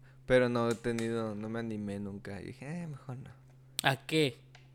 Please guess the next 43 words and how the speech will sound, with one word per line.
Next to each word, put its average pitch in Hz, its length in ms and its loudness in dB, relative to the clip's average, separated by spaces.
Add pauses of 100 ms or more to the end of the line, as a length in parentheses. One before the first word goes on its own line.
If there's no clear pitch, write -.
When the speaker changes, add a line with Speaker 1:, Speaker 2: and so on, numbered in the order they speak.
(120)
Speaker 2:
Pero 185 100 8
sí 180 120 6
platicó 233 360 6
con 254 160 8
ese 254 140 8
vato. 277 480 6 (340)
Speaker 1:
No, 202 540 8
pero 185 160 10
a 170 60 10
salir 175 260 8
en 196 100 4
un 196 200 2
date. 202 540 6 (280)
Speaker 2:
Oh. 240 340 10
Speaker 1:
<laughs> 156 400 -2 (680)
Speaker 2:
Ah, 151 400 6
está. 139 300 2 (120)
Speaker 1:
Así 151 320 -2
yo 156 140 0
nunca 156 280 -2
me 156 120 -2
animé, 113 340 0
la 107 140 -2
neta. 98 320 -6
Eh. 143 360 -8
Speaker 2:
I 151 80 2
guess 277 200 4
it's 339 120 -2
kinda 339 320 4
creepy. 135 600 -4 (100)
Speaker 1:
Yeah, 110 220 -4
it's 135 100 -8
Speaker 2:
O - 40 0
Speaker 1:
kinda 156 80 0
Speaker 2:
como 196 120 4
en 196 80 8
el 170 80 8
Speaker 1:
weird. 98 80 -2
Speaker 2:
Tinder, 247 480 6
güey. 277 280 2
Speaker 1:
It's - 200 -10
kinda 302 220 6
desperate. 120 640 0